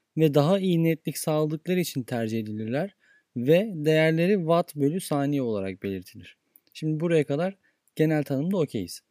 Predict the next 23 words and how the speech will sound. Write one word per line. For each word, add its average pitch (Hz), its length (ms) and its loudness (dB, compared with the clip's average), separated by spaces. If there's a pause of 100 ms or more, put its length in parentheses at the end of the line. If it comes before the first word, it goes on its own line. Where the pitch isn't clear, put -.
(680)
Daha 151 220 6
önce 185 220 2
beyaz 175 280 4
dengesini 170 400 0
anlattığım 165 560 0
bölümde 160 340 0
Kelvin 160 440 0
değerlerinden 156 600 2
de 147 100 0
bahsetmiştim. 123 760 -4
Dinleyenleriniz 139 640 2
hatırlayacaktır 135 600 -4
muhakkak. 110 520 -6 (580)
Dinlemediyseniz 185 800 0
para 170 240 2
flash 180 240 -2
ışıkların - 400 -6
çalışma 160 380 -4
prensiplerini 160 680 -4
daha 160 240 2
iyi 160 160 0
anlayabilmek 151 580 0
için 202 260 -6